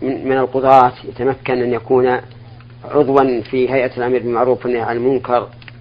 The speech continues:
المهم أن المجالات الآن أصبحت مبنية على الشهادة،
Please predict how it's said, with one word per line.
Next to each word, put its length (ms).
المهم 460
أن 380
المجالات 580
الآن 380
أصبحت 540
مبنية 420
على 160
الشهادة، 420